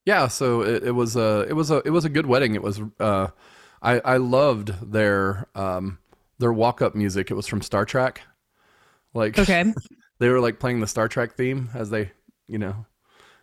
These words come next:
Speaker 1: this, so it, it was all geeked out. They had little, um, Star Wars and Star Trek vehicles everywhere on the tables and stuff. <laughs>
Speaker 2: Okay.
Speaker 1: <laughs> Like,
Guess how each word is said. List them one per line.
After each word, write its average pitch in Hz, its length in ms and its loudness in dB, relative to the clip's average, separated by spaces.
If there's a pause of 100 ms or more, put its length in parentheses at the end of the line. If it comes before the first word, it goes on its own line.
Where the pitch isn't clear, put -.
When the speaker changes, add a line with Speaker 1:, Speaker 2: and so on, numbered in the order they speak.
Speaker 1:
this, 117 300 -6
so 113 260 -2
it, 104 240 -2
it 120 80 2
was 120 160 2
all 123 100 4
geeked 123 280 -4
out. 117 240 2
They 117 100 2
had 135 160 2
little, 127 340 2
um, 101 320 0 (520)
Star 127 320 2
Wars 123 240 4
and 110 120 0
Star 120 220 2
Trek 117 280 0
vehicles 123 640 0 (120)
everywhere 127 560 2
on 120 140 0
the 110 80 -2
tables 127 420 0
and 135 100 -2
stuff. 135 580 -2
<laughs> - 0 - (520)
Speaker 2:
Okay. 202 340 4 (380)
Speaker 1:
<laughs> 170 400 2 (240)
Like, 131 160 0